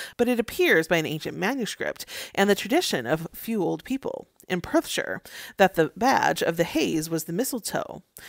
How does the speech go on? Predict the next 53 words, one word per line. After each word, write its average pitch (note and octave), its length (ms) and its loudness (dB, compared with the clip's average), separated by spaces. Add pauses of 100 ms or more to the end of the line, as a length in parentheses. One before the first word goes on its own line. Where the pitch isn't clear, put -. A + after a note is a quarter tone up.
(160)
There G3+ 160 8
was F#3 180 4
formerly, F3 680 -2
in D#3+ 100 0
the E3+ 60 2
neighbourhood E3 400 0
of D3 100 0
Errol, - 460 -2
and F3+ 180 4
not G3+ 160 6
far B3 300 8
from E3 180 -2
the D#3 80 -4
Falcon E3+ 400 -2
Stone, E3 540 -2 (240)
a G#3 80 0
vast A#3 360 8
oak D4+ 320 6
of D3+ 120 2
an E3 100 4
unknown D#3+ 400 2
age, A3+ 580 -6
and E3+ 120 2
upon F4 340 2
which - 300 -6
grew F#3 160 2
a E3 40 2
profusion F3 600 -4
of D#3+ 80 -6
the E3+ 80 -4
plant. - 500 -6 (320)
Many D#3+ 220 -2
charms D#3 540 -2
and D3+ 100 -6
legends F3+ 460 -2
were D#3+ 120 -6
considered F3 640 -2
to E3+ 120 -10
be E3 100 -8
connected A3 540 -2
with - 120 -16
the - 80 -8
tree, - 440 -10
and F#3+ 100 2
the F3+ 60 6
duration G3+ 480 2
of D#3 80 -2
the F#3 80 -2
family A3 400 0
of D3 80 -4
Hay C#4 340 2
was D#3 180 0
said B3 400 2